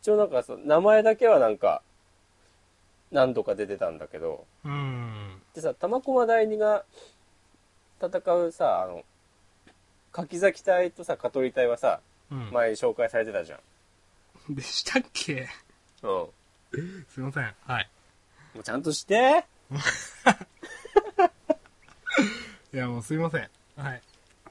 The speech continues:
Speaker 1: そう、湯葉隊は、楽しみですね。どんななのか。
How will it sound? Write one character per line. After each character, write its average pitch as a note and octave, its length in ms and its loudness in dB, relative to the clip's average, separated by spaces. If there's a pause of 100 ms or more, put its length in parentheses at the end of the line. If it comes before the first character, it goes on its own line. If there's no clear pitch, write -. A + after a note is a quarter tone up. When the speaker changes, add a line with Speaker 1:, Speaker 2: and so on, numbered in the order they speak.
(180)
Speaker 1:
そ G#2 100 -4
う、 G2 60 -2
湯 A2+ 100 -2
葉 D3+ 140 4
隊 F3 400 6
は、 G3+ 340 6 (1500)
楽 B2 200 2
し B2+ 120 -4
み G2 80 -2
で E2 80 -4
す - 100 -18
ね。 E2+ 80 -6
ど F2+ 140 -6
ん F#2+ 80 -10
な E2+ 140 -6
な D2+ 60 -8
の C#2+ 120 -16
か。 - 200 -16